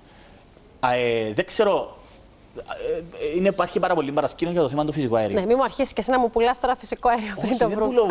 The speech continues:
Speaker 1: όχι,
Speaker 2: Αστειεύομαι,
Speaker 1: όχι,
Speaker 2: αστειεύομαι,
Speaker 1: όχι. Εγώ
Speaker 2: αστειεύομαι.
Speaker 1: αυτό που λέω ότι αν όντως υπάρχει, μπορεί να
Speaker 2: Αν
Speaker 1: ξέρω αν
Speaker 2: υπάρχει
Speaker 1: υπάρχει.
Speaker 2: και έχουμε έσοδα, ναι.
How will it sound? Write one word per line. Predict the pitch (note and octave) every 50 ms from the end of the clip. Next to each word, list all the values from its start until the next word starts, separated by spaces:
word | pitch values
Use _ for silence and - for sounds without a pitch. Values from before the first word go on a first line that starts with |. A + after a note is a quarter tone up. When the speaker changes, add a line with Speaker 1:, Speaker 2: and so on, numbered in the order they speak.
| E3 E3
Speaker 1:
όχι, | - D3 G3+ A#3
Speaker 2:
Αστειεύομαι, | B3+ A#3 A3 G#3 G3+ G3+
Speaker 1:
όχι, | G#3 A#3
Speaker 2:
αστειεύομαι, | G3+ A3+ A3+ G#3+ A3 G#3
Speaker 1:
όχι. | F#3 -
Εγώ | - - -
Speaker 2:
αστειεύομαι. | - G#3 A#2+ A#2+ E3 G3+
Speaker 1:
αυτό | G#3 G#3 G3
που | F#3+ F#3+
λέω | F#3 F#3+ F#3+
ότι | G3+ F3+ F#3 - - D3 F#3+
αν | G#3+ A3+
όντως | A#3 A#3 B3 -
υπάρχει, | - C3+ D#3 D3 C#3 - - - A#2
μπορεί | A2+ - -
να | A#3+
Speaker 2:
Αν | B3+
Speaker 1:
ξέρω | B3 - A#3 A3
αν | G#3 A#3
Speaker 2:
υπάρχει | G3+ G#3+ B3
Speaker 1:
υπάρχει. | C#4 D#4+ - -
Speaker 2:
και | -
έχουμε | B3+ B3+ - B3+ A#3 A3+
έσοδα, | A3 A3 - A3+ G#3+ B3 C4+ D4
ναι. | C4 A#3+